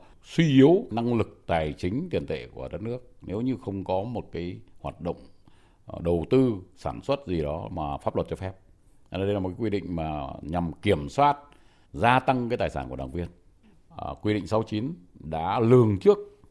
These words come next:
cái khả năng vi phạm của đảng viên. Quy định sáu chín nếu mà thực hiện triệt để, nghiêm túc, ờ, cái vi phạm của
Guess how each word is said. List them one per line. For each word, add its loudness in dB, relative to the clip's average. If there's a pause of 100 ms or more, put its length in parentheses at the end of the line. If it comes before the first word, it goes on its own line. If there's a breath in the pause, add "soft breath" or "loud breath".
(340)
cái -2
khả -2
năng 0
vi 0
phạm -4 (100)
của -10
đảng -10
viên. -4 (440)
Quy 2
định 0
sáu 2
chín -4
nếu 0
mà 0 (100)
thực -10
hiện -4
triệt 4
để, 2 (260)
nghiêm 0
túc, 6 (580)
ờ, -6 (100)
cái -2
vi -2
phạm -4 (300)
của -6